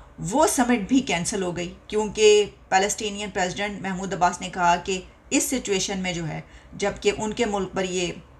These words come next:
जो धमाका हुआ है अस्पताल पर, जो कि वियना कन्वेंशन की खिलाफ वर्जी है, जो जंगी असूलों की खिलाफ वर्जी है, जो यूनाइटेड नेशंस की खिलाफ वर्जी है,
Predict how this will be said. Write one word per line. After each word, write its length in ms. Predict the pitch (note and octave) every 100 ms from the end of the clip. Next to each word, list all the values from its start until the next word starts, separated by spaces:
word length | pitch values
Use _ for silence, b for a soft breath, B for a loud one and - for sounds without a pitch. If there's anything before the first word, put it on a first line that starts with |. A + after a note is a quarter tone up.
| -
जो 100 | G3
धमाका 380 | F#3+ F3+ F3 -
हुआ 140 | G3 F#3
है 60 |
अस्पताल 460 | F3+ - D3 D#3+ E3+
पर, 200 | D#3+ D#3+
जो 200 | C#3 F#3
कि 220 | F#3+ F3+ F3 B B B E3
वियना 400 | G3 F3+ F#3 G3
कन्वेंशन 560 | F#3+ F3+ F3 F3 F#3+
की 160 | F#3 F#3+
खिलाफ 360 | - F3 D#3+
वर्जी 240 | E3+ D3+ F3
है, 340 | F#3 F3 F3
जो 300 | D#3 F3+ F3
जंगी 400 | E3+ F3 F3 F3+
असूलों 280 | F3 F#3 F#3+
की 120 | G3
खिलाफ 300 | G3 F3 E3
वर्जी 260 | E3+ D#3 F3+
है, 100 | F3+
जो 120 | F3
यूनाइटेड 480 | D#3+ E3 D#3+ F3+ E3+
नेशंस 400 | D#3+ - G#3 G3
की 100 | F#3+
खिलाफ 260 | F#3+ E3
वर्जी 280 | D#3 D#3+ E3
है, 120 | E3